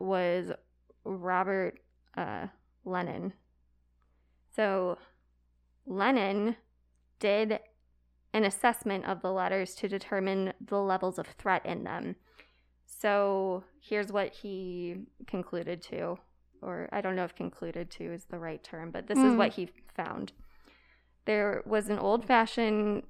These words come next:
Speaker 1: type tactic in the letter that pointed to an older person, uh, 'cause there wasn't, like, any modern slang, and it, you know, it sounds old.
Speaker 2: Mm-hmm.
Speaker 1: Based on the tone or the voice of the letter, they determined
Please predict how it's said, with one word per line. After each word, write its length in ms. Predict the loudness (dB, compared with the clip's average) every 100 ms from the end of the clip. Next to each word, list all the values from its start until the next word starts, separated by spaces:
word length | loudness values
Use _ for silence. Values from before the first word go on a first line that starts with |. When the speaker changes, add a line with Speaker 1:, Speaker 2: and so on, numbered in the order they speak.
| -10
Speaker 1:
type 340 | 0 0 0
tactic 580 | -2 2 2 2 -2 0
in 140 | 0
the 100 | 0
letter 420 | 2 2 4 2 2
that 240 | 0 0
pointed 440 | -2 -2 0 -2 -4 -8
to 240 | -6 -2 0
an 180 | 0 0
older 280 | 0 0 -2
person, 600 | -4 -8 -6 -6 -4 -6 -10 _ _ _ -6
uh, 220 | -2 -2
'cause 160 | -4 -4
there 120 | -2
wasn't, 260 | -2 -4 -4
like, 140 | -2
any 180 | -2 -2
modern 380 | -2 -2 -2 -6
slang, 380 | -4 -4 -2 -2
and 100 | -4
it, 180 | -6 -14 -20
you 160 | -10 -6
know, 220 | -6 -6
it 140 | -8 -2
sounds 280 | -2 0 -2
old. 480 | -2 -2 -4 -8 2
Speaker 2:
Mm-hmm. 380 | 6 6 4 0 -6 -16 -20 -20 -20 -20 -20 -20 _ _ _ _ _ _ _ 0
Speaker 1:
Based 340 | 4 4 4 0
on 240 | 2 2 4
the 100 | 0
tone 560 | 0 2 6 8 8
or 260 | 6 6 2
the 80 | 2
voice 380 | 2 4 4
of 140 | 0 0
the 120 | 0
letter, 360 | 2 2 2 2
they 140 | 0
determined 680 | 0 -6 -2 0 2 2